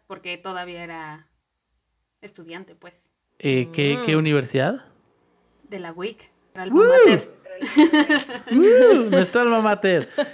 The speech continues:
Speaker 2: Eh, solo quería porque, para que lo dijera.
Speaker 3: ¿Funcionó el plan? ¿Funcionó? ¿Tu amiga se ligó al, al güey?
Speaker 1: Eh, no, porque se puso muy borracha y realmente ya no tuvo oportunidad de acercarse al
Speaker 2: <laughs>
Speaker 1: jovenzuelo,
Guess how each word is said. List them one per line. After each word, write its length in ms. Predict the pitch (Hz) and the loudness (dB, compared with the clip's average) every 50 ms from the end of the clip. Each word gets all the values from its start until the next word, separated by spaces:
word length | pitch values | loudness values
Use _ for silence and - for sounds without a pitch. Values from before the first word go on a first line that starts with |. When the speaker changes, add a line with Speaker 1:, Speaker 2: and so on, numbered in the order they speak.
| - 277 247 | -12 -12 -10
Speaker 2:
Eh, 140 | 233 - - - - - - - | -12 -14 -14 -14 -18 -10 -4 -2
solo 200 | 202 202 214 202 | 0 0 0 0
quería 300 | - 165 160 160 165 156 | 0 0 0 0 -2 -2
porque, 280 | - - 147 - - | -4 -6 -8 -8 -6
para 140 | 147 143 127 | -6 -4 -4
que 100 | - 131 | -2 -2
lo 120 | 127 127 | -2 0
dijera. 420 | 127 135 131 - - 202 175 160 165 | 0 -2 -2 -2 -2 -2 0 -2 0
Speaker 3:
¿Funcionó 520 | 214 311 - - - 302 294 302 311 339 415 381 330 | 2 2 2 2 2 0 0 0 2 2 4 6 6
el 120 | - 302 294 | 6 4 2
plan? 260 | 269 262 269 302 453 | 0 -2 -2 -2 -4
¿Funcionó? 520 | - - 302 269 - 254 233 226 226 247 294 | -4 -4 -4 -2 -2 -2 -2 -2 -2 -2 -2
¿Tu 100 | - - | -4 -4
amiga 280 | 247 240 247 262 294 302 | -4 -2 -2 -2 -2 -4
se 140 | 285 302 247 | -4 -4 -4
ligó 320 | 214 196 196 196 202 196 | -2 -2 0 0 0 0
al, 600 | 208 214 208 202 196 190 185 185 180 180 175 - | 0 0 -2 -2 -2 -4 -4 -4 -6 -6 -6 -6
al 200 | 170 185 185 185 | -4 -4 -4 -2
güey? 260 | 196 196 208 262 427 523 _ _ _ _ _ _ _ _ _ _ _ _ _ _ _ _ _ _ _ | -2 -2 -2 -2 -4 -8 _ _ _ _ _ _ _ _ _ _ _ _ _ _ _ _ _ _ _
Speaker 1:
Eh, 300 | - 247 247 240 233 233 | -10 -6 -6 -4 -4 -6
no, 320 | 240 240 247 262 277 330 330 | -6 -4 -2 -2 -2 -2 -2
porque 240 | 349 311 294 233 233 | -6 -6 -6 -6 -10
se 120 | - 220 | -10 -12
puso 260 | 208 233 254 - 262 | -12 -12 -10 -8 -8
muy 200 | 254 247 247 247 233 | -8 -8 -8 -10 -6
borracha 640 | 220 220 214 220 202 196 196 - - 269 330 359 _ _ _ _ _ | -4 -4 -4 -2 -4 -4 -6 -6 -8 -8 -8 -10 _ _ _ _ _
y 140 | - 214 208 | -14 -12 -8
realmente 480 | 196 208 202 202 208 208 208 214 208 | -6 -4 -4 -4 -6 -8 -8 -8 -6
ya 120 | 202 208 196 | -6 -6 -6
no 140 | 202 202 196 | -8 -8 -10
tuvo 200 | 214 202 202 208 | -10 -8 -6 -6
oportunidad 680 | 196 196 202 190 - - 190 190 185 180 180 185 190 208 | -6 -8 -10 -14 -14 -12 -12 -12 -10 -8 -6 -6 -6 -6
de 120 | 202 196 | -6 -10
acercarse 560 | 185 190 - - 175 - - 190 196 - 196 196 | -8 -8 -8 -6 -6 -6 -2 -2 -2 -2 -2 -4
al 140 | 185 185 | -6 -8
Speaker 2:
<laughs> 0 | |
Speaker 1:
jovenzuelo, 1000 | 180 - - 202 190 185 180 185 190 - - - 214 196 190 190 208 254 349 392 | -14 -14 -10 -10 -10 -8 -8 -10 -10 -10 -8 -6 -4 -4 -4 -4 -4 -6 -6 -8